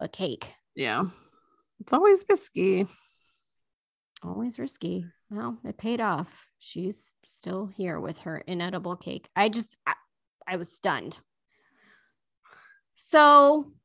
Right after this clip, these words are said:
Speaker 1: Jurgen won.
Speaker 2: Yep, Jurgen was the star baker.
Speaker 1: Jurgenator won.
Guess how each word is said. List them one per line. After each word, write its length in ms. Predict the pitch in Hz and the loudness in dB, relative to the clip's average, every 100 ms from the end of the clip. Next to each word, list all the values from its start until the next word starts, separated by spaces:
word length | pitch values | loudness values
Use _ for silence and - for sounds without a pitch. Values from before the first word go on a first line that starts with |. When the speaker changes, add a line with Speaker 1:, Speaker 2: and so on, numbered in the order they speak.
| _ _ _ _ _ _ - | _ _ _ _ _ _ 2
Speaker 1:
Jurgen 400 | 311 381 427 392 | 4 6 6 6
won. 360 | 285 226 247 277 _ _ _ _ | 6 6 2 -6 _ _ _ _
Speaker 2:
Yep, 300 | 190 190 240 208 | 2 4 4 4
Jurgen 320 | 196 196 202 | 2 2 0
was 220 | 202 190 | -2 -4
the 100 | 185 | -10
star 260 | - 185 180 | -2 0 0
baker. 420 | 170 160 165 165 | 0 -2 -2 -4
Speaker 1:
Jurgenator 720 | 214 220 220 240 233 233 247 | -2 -2 0 2 2 2 0
won. 500 | 247 175 160 165 214 | 2 0 0 -4 -8